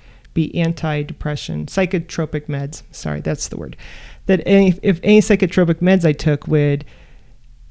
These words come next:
um, make me fat, <laughs> which I don't know why I thought that, but I,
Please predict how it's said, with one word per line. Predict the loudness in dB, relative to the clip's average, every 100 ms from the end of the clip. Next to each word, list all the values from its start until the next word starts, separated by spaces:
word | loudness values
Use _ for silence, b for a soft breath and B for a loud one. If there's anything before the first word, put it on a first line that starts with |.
| -20 -12 -4
um, | -2 -2 -4 -6 -12 -20 -20 -20 -20 -18 -18 -18 _ -20 -20 -20 -4
make | 2 2 2
me | -4
fat, | -4 -4 -4 -6 -6 4 6 6
<laughs> | 0 0
which | 2 4
I | 6
don't | 8 8
know | 6
why | 2 0 2
I | 2
thought | 2 -2 2
that, | 2 2 -2
but | -2 2
I, | 2